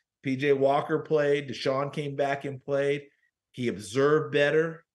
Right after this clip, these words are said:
He no-, noticed how you had to watch film. He learned, he's starting to learn how to be a pro. Not that he was taking it cavalierly,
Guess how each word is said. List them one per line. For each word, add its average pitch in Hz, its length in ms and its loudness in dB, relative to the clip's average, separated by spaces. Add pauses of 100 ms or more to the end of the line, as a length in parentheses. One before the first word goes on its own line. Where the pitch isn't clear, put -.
He 117 200 -8
no-, 131 440 0
noticed 135 400 -2
how 151 100 2
you 131 160 0
had 123 80 2
to 123 60 -4
watch 117 340 -4 (140)
film. 160 400 0 (320)
He 156 80 -6
learned, 214 340 0
he's 170 120 -4
starting 202 280 0
to 170 60 -6
learn 180 120 4
how 175 60 4
to 160 80 -2
be 151 120 0
a 147 40 0
pro. 143 420 -2 (880)
Not 170 260 2
that 202 100 2
he 196 80 0
was 165 160 -4
taking 160 320 -2
it 147 120 -12
cavalierly, 135 1080 0